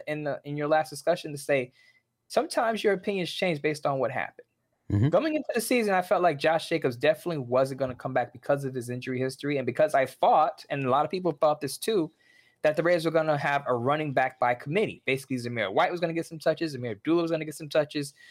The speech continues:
Speaker 1: Derek Carr is still the second leading rusher on the Raiders in terms of attempts, in terms of carries. Derek Carr has the second most carries on the Raiders right now. So this is the Josh Jacobs show as far as the backfield is concerned.
Speaker 2: <laughs>
Speaker 1: So I didn't expect that to happen. So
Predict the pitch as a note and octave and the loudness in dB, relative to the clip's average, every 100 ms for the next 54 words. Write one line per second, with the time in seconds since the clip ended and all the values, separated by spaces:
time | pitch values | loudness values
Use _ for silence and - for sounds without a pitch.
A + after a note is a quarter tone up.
0 | - - G3+ A#3+ - A#3 G#3+ F3 - G#3 | -20 -2 2 2 2 2 2 0 0 2
1 | G#3 E3 - A3 A3 G#3 G3+ _ _ _ | 2 0 -2 0 0 0 -4 _ _ _
2 | _ _ D#3+ A3 A3 G3 F#3+ F#3 F#3+ F3 | _ _ 0 2 2 4 2 4 0 2
3 | E3 E3 D3+ C#3+ C#3 D3+ C#3+ F3+ E3 C#3+ | 2 4 4 2 0 -6 -4 0 0 2
4 | C#3+ C3+ - - B2+ - D#3 - - C3 | 0 0 -2 -4 -4 -2 -2 -2 -12 -6
5 | E3+ F3+ D#3+ C#3 C3+ _ - F3+ F3+ G3 | 0 0 0 -4 -6 _ -2 0 2 2
6 | A3 A#3+ - - _ - G3 G#3 - G3+ | 0 -4 -12 -20 _ -6 2 4 6 2
7 | F3 D#3 G#3+ G3+ G3 F#3 - F#3 E3+ D#3 | 2 2 2 2 0 0 2 2 4 2
8 | D3 C#3+ C#3+ B2+ A#2 - D2 G1+ - _ | 0 0 0 2 0 -2 -6 -12 -16 _
9 | _ _ - E3+ D#4+ D4 B3+ F#3+ G#3 G3+ | _ _ -2 2 2 0 -2 0 4 4
10 | - G3+ F#3 D#3+ - D#3 C3+ - E3 D3+ | 4 0 0 -2 2 4 2 2 2 2
11 | C3 - D3+ D#3 - D3 C#3 C#3 C3+ - | -2 0 0 0 0 0 2 -2 -4 -2
12 | F#3+ F#3+ F#2+ - - - - - - G#3 | 0 0 -2 -10 -14 -16 -20 -12 2 4
13 | G#3+ D#4+ C4 G3+ - A#3 A#3 F3+ E3+ D#3+ | 6 4 2 -2 0 0 2 -2 -2 -2
14 | A#3+ - C#3 F3 D#3+ | -2 -2 0 2 2